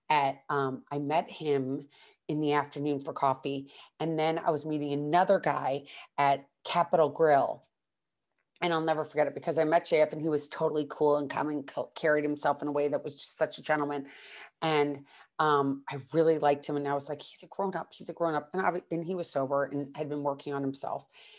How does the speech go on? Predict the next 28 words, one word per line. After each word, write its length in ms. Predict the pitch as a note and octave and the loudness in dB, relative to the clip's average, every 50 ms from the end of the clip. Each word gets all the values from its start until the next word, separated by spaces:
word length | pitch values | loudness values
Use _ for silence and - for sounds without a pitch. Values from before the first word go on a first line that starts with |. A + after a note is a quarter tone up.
| - - _ _ - | -20 -20 _ _ -2
And 440 | D#3+ D#3 D3+ C#3+ C#3 C#3 C#3 C#3 C#3 - | 0 4 4 6 6 4 2 0 -4 -10
the 180 | B2+ D#3 F#3 | -8 -2 0
other 180 | F#3 G3+ - - | 2 4 4 4
guy 160 | - E3 D#3 | 4 4 4
I 60 | D3+ | 4
went 180 | C#3+ D3 D3 C#3+ | 4 0 -2 -4
to 80 | - C#3+ | -6 -6
meet 160 | C#3+ C#3+ C#3+ | -4 -4 -4
at 100 | C#3 C#3 | -6 -8
the 60 | - | -8
Capital 320 | - C#3 C3+ C#3 C#3+ D3+ C3+ | -4 -4 -4 -4 -2 -6 -4
Grille 360 | C#3 D3 D3 C#3 C3 C3+ - - - - _ - | 0 2 2 2 2 0 -4 -16 -20 -16 _ -4
was, 140 | D#3+ - - | -2 2 4
like, 280 | D#3 C#3 C#3+ - - - - - | 4 2 2 -4 -16 -20 -20 -12
three 220 | - F#3+ A3 A3+ A3+ | -2 0 2 2 2
Maker 340 | G#3+ G3+ F#3+ F#3+ - F3+ | 2 2 0 2 0 0
Marks 400 | E3 D#3+ D3 D3 C#3+ D3 - - | 2 4 2 2 2 2 -2 -4
in, 260 | D3 C#3 C#3+ C3+ C3+ C3+ C#3 - _ - | -2 -2 0 0 -2 -4 -6 -12 _ -8
which 200 | D#3 D3 - - | -6 -6 -4 -6
is, 200 | C#3+ C3+ - - _ - D#3+ C#3 - | -6 -8 -8 -14 _ -12 -12 -10 -2
for 100 | - D#3+ | 0 2
those 260 | D3+ D3+ D3 C#3+ D3 | 4 4 4 2 0
of 100 | C3+ D3+ | -4 -4
you 100 | D3+ C#3+ | -2 0
that 140 | C#3 C#3 C#3+ | 0 -2 -2
don't 200 | D3+ D3 C#3+ C#3 | -4 -6 -6 -4
know, 140 | D3 C#3+ C#3+ | -4 -4 -4
whiskey. 600 | C3 D3+ F3+ F3+ - - - C#3+ C#3+ C3+ C#3 | -2 -2 -2 -2 -4 -6 -6 -6 -6 -6 -8